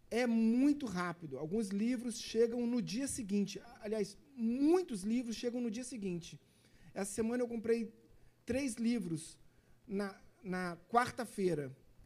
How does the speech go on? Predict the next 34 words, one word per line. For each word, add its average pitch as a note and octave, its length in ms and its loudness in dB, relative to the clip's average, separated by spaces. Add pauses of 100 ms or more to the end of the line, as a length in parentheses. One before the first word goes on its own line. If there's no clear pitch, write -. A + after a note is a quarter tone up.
Quarta-feira G3+ 480 0
agora, E3 380 0
eu D3+ 40 -2
comprei D#3+ 280 -4
três G3 320 2
livros. D3 500 -2 (260)
Dois A3+ 440 8
chegaram F#3+ 340 -2
na G#3 120 -4
quinta A3 600 -4 (400)
e G3 140 -2
um A3 100 0
chegou G#3+ 240 0
na G#3+ 100 -4
sexta. F#3+ 360 -2
Eu - 20 -8
comprei F#3 260 -2
na G#3 120 -4
quarta-feira G3+ 680 -4 (140)
à A3 160 -2 (220)
tarde. D3+ 520 -6 (880)
Quando E3+ 140 -10
tava G3+ 120 -4
esperando G#3+ 320 0
minha A3+ 140 -2
filha G#3+ 240 -2
sair G#3 160 -4
do G#3 60 -6
colégio, G#3+ 420 0
comprei A3+ 320 0
o - 20 2
livro A3 240 0
ali G#3+ 100 -2
rapidinho. A3 540 -2